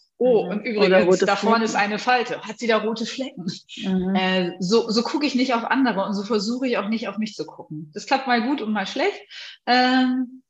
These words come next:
Speaker 1: aber wir arbeiten dran. <laughs>
Speaker 2: Total schön gesagt. Super. Also das finde ich einen total tollen Blick, weil dieses Body Positivity, was damals war, da hatte ich auch erstmal so ein Gefühl von, "Oh wow, toll.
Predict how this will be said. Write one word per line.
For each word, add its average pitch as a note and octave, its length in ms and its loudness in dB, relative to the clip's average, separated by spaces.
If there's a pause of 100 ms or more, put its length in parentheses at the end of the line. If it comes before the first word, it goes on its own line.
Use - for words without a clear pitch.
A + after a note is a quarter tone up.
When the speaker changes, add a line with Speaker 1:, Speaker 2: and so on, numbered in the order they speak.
Speaker 1:
aber B3 520 4
wir A#3 240 -4
arbeiten F#3+ 460 -2
dran. F#3 280 -8
<laughs> - 960 -6
Speaker 2:
Total G#3 540 4
schön A3 280 6
gesagt. F3+ 420 2 (280)
Super. F3+ 360 0 (320)
Also F#3+ 180 6
das G3 80 0
finde A#3 120 8
ich A3+ 40 8
einen G#3+ 160 2
total G#3+ 340 4 (200)
tollen A3+ 280 4
Blick, A#3 240 -2
weil G3+ 320 2 (560)
dieses G3+ 340 -4 (500)
Body A3 320 4
Positivity, A#3 1000 0
was G#3+ 300 4
damals A3 480 2
war, G#3+ 400 2 (180)
da - 420 -8
hatte G#3 180 -4
ich - 80 -2
auch A3 80 2
erstmal A3 240 -2
so G#3 60 0
ein G#3 60 -2
Gefühl G3+ 160 -8
von, G#3+ 160 -10
"Oh F#3 200 2
wow, F#3+ 360 4
toll. B3 400 2